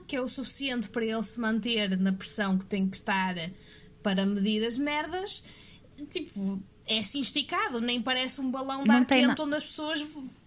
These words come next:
Speaker 1: andam a passear, não?
Speaker 2: Exatamente.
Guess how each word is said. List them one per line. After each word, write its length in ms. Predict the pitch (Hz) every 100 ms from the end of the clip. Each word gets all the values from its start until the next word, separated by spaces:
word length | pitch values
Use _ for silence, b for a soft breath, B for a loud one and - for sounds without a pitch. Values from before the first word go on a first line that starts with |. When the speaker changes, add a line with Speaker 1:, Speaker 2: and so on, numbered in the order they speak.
| -
Speaker 1:
andam 400 | 247 269 277 285
a 60 | 277
passear, 640 | 285 - - 392 330 302
não? 220 | 240 214
Speaker 2:
Exatamente. 1080 | 240 233 269 254 262 262 262 226 214 -